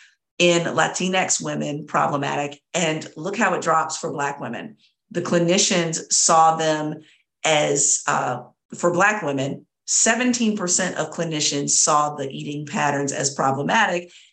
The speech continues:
and were less likely to recommend professional help. Lisa, I don't know very much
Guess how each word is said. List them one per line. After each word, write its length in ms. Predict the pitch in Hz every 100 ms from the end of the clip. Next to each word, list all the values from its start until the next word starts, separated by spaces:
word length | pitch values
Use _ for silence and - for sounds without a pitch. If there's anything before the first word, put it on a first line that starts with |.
| _ -
and 640 | 294 269 185 175 180 180 -
were 180 | 180 190
less 340 | 190 190 185
likely 400 | 175 165 165 170
to 140 | 160 156
recommend 680 | 156 156 156 151 156 151 -
professional 560 | 156 147 147 151 143
help. 320 | 147 113 - - - - _ _ _ _ _ -
Lisa, 360 | 190 185 160 -
I 100 | 185
don't 220 | 208 202
know 160 | 190 196
very 280 | 196 190 190
much 340 | 226 - -